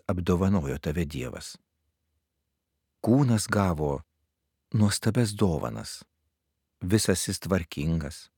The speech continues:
pojūčiais aprūpintas, sveikata ir grožiu padabintas. Priimamas maistas teikia malonumą, kūną gaivina ir gydo kraujas.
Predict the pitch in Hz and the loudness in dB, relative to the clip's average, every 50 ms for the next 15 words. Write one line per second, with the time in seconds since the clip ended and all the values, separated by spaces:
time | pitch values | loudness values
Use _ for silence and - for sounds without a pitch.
0 | _ _ _ _ _ _ _ _ _ _ _ _ - 101 92 87 82 85 - - | _ _ _ _ _ _ _ _ _ _ _ _ 0 2 4 4 2 0 0 -2
1 | 87 85 - - 85 - - 82 82 76 - - 80 78 73 - 78 - - - | -2 -2 -2 -2 -2 -2 -2 -2 -4 -4 -4 -4 -4 -4 -4 -6 -8 -8 -8 -12
2 | - _ _ _ _ _ _ _ _ _ _ _ _ _ _ - - - - 101 | -14 _ _ _ _ _ _ _ _ _ _ _ _ _ _ -4 -2 2 4 4
3 | 90 85 - 98 92 - - 113 120 - - 120 110 107 95 104 101 101 98 87 | 4 4 2 0 0 0 2 0 0 2 0 0 0 2 2 2 2 2 2 2
4 | - 92 76 - 78 71 - 78 69 - 76 69 69 69 - - - - - - | 0 -2 0 0 -2 0 0 -2 -2 -2 -4 -6 -6 -8 -8 -10 -12 -12 -14 -16
5 | - - _ _ _ _ _ _ _ _ _ _ _ _ _ _ - 120 127 127 | -18 -20 _ _ _ _ _ _ _ _ _ _ _ _ _ _ 2 4 6 6
6 | 107 95 90 82 85 85 - - 95 95 127 190 180 - - - 78 - - - | 6 6 6 4 4 2 2 2 2 4 4 2 2 0 -4 -8 -8 -8 -4 -2
7 | 104 123 135 - 90 80 71 69 67 69 69 69 73 82 95 92 87 82 87 87 | -2 -2 0 0 -2 0 0 0 -2 -2 -2 0 0 0 2 0 0 -2 -4 -8
8 | - _ _ _ _ _ _ _ _ _ _ _ _ _ _ - - 117 107 110 | -14 _ _ _ _ _ _ _ _ _ _ _ _ _ _ 0 4 6 8 8
9 | 107 101 98 92 85 104 90 82 78 76 101 104 101 98 95 92 - - _ _ | 8 8 6 4 4 4 4 4 2 2 2 2 4 2 2 0 -2 -6 _ _
10 | 104 92 90 82 82 87 87 73 82 78 - - 78 78 85 90 92 92 85 85 | -2 0 0 -2 -2 -2 -2 0 -2 -4 -4 -4 -2 0 0 2 2 0 0 -2
11 | 87 - - - - | -6 -8 -12 -14 -16